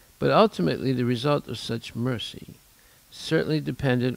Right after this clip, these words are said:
on the will of the Supreme Lord in the present life. Therefore, Dhritarashtra attained liberation only. And after many such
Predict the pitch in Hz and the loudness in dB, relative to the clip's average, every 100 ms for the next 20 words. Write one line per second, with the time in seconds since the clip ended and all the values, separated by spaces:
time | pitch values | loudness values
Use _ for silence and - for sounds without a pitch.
0 | - 113 113 113 127 147 156 156 - 113 | -4 -4 -2 2 6 8 6 2 -4 -8
1 | 110 - 120 - 120 113 110 120 110 104 | -8 -12 -14 -8 -6 -4 -4 -2 -2 -4
2 | - - 117 110 - 92 - - 104 - | -10 -14 -14 -12 -10 -10 -12 -12 -12 -12
3 | - - _ - 143 147 - 113 - 123 | -16 -20 _ -4 0 0 -2 -6 -6 -8
4 | 127 127 131 - 123 - 120 101 135 113 | -2 -2 -2 -4 -6 -4 -4 -2 -2 -2
5 | 120 131 143 - 156 - 139 147 110 92 | 0 0 0 -4 -8 -4 2 2 2 -4
6 | - _ _ _ _ _ _ _ _ _ | -12 _ _ _ _ _ _ _ _ _
7 | _ _ _ _ - - - - _ _ | _ _ _ _ -20 -20 -20 -20 _ _
8 | _ _ - 127 147 170 - 147 160 196 | _ _ -2 4 4 4 2 2 4 6
9 | 196 - - 170 - | 2 0 0 0 -2